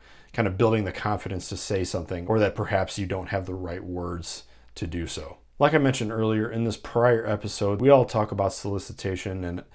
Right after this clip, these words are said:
so I'm not gonna really touch upon that today, the sexual solicitation that we, that we experience as body workers. But if you wanna go check that out, go to successfulbodyworker dot com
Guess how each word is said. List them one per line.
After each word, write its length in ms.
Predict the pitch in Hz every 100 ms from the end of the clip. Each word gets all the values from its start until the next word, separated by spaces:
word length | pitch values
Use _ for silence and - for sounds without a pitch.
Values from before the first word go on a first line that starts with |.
| - -
so 100 | -
I'm 60 |
not 160 | 131 143
gonna 160 | 131 117
really 300 | 107 104 90
touch 300 | - 110 101
upon 340 | - 95 87
that 220 | 92 90
today, 260 | - 92 90
the 120 | 87
sexual 500 | - 104 92 107 92
solicitation 840 | - 87 85 90 80 87 82 85 85
that 100 | 87
we, 260 | 87 82 - - - -
that 120 | 95
we 100 | 87
experience 580 | 85 - 95 90 92 92
as 120 | 87
body 260 | 92 87
workers. 520 | 90 87 - 87 85 - - - - -
But 160 | 104
if 120 | 101
you 80 | 113
wanna 180 | 120 127
go 100 | 113
check 260 | - 104 -
that 140 | 98
out, 280 | 95 101 - - - -
go 180 | 113 110
to 320 | - 104 101
successfulbodyworker 1080 | - 98 - 107 113 90 95 98 92 104 92
dot 220 | 90 -
com 320 | 101 95